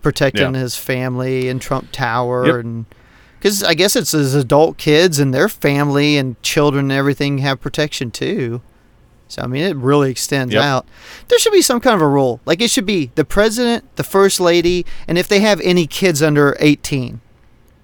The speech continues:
Speaker 1: they, they should get protection. A-
Speaker 2: Yeah.
Speaker 1: anybody
Speaker 2: Over eighteen, fuck you.
Speaker 1: Yeah, anybody after that, I mean,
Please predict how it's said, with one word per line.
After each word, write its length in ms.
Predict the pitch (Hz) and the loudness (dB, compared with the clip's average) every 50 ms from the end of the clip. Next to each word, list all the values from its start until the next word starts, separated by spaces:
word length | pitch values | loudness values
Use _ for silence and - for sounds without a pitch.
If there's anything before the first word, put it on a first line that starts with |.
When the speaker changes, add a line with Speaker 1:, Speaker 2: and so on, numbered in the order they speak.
| _ - | _ 2
Speaker 1:
they, 120 | 156 160 | 4 4
they 200 | 156 151 156 165 | 4 4 2 2
should 180 | 156 - 165 143 | 2 0 0 -2
get 140 | 147 139 - | -2 -2 0
protection. 540 | 156 143 - - 135 127 - - - - - - | -2 -2 0 -2 -2 -2 -4 -8 -12 -14 -12 -10
A- 100 | - - | -8 -6
Speaker 2:
Yeah. 140 | - 104 90 | -2 -2 0
Speaker 1:
anybody 400 | - 269 453 466 415 403 370 359 | 2 2 2 2 2 2 2 4
Speaker 2:
Over 140 | 311 254 127 | 4 4 4
eighteen, 420 | 127 127 127 - 135 135 131 127 123 | 4 2 2 0 0 0 0 -2 -4
fuck 280 | - - 120 101 - | -2 -2 -2 -2 -2
you. 200 | - 104 92 85 - | -4 -4 -4 -4 -2
Speaker 1:
Yeah, 160 | - 320 - - | 0 0 0 0
anybody 480 | - 240 320 403 392 - 392 370 359 285 | 2 4 4 4 4 4 2 2 4 4
after 300 | 254 254 240 - 233 190 | 4 2 2 2 0 0
that, 580 | 147 151 156 147 156 160 175 - - - - - - _ _ _ _ _ _ _ _ _ _ - - _ _ | 2 2 4 4 4 2 2 0 -4 -8 -10 -12 -14 _ _ _ _ _ _ _ _ _ _ -20 -20 _ _
I 60 | - | -2
mean, 380 | 226 226 226 220 208 190 170 147 | 0 2 2 2 2 2 0 -4